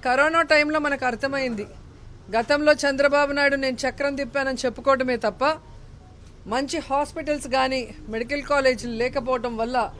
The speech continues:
మనం ఏ విధంగా ఇబ్బంది పడ్డాం కోవిడ్ టైంలో అనేది మనం అందరం కళ్ళారా చూసాం. అలాంటి సమయంలో కూడా దేశంలో ఏ ముఖ్యమంత్రి చేయనటువంటి విధంగా ప్రతి పేదవాడి కష్టాన్ని తన కష్టంగా భావించి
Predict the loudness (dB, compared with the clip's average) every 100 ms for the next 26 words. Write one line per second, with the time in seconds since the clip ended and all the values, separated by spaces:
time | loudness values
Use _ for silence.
0 | -18 -20 -18 -18 -18 -16 -6 -2 0 4
1 | 4 6 2 4 4 4 2 0 0 0
2 | 0 0 -2 -4 -6 -2 -2 -2 -2 0
3 | 0 0 0 0 -2 -2 -2 -2 -2 -2
4 | -2 -2 -2 -6 -8 -8 -10 -18 -20 -18
5 | -6 -2 2 2 2 -2 -2 -2 -2 0
6 | -2 0 2 2 0 -6 -6 0 0 0
7 | 0 2 0 0 0 0 -2 -4 -4 -4
8 | -6 -6 -4 -2 -2 -2 -4 -4 -4 -2
9 | 0 2 0 -4 -20 -20 -20 -18 -14 -2
10 | 0 2 0 0 6 6 8 6 4 2
11 | 0 -4 -2 -2 0 -2 -2 -4 -4 -4
12 | -4 0 0 2 2 0 -2 -6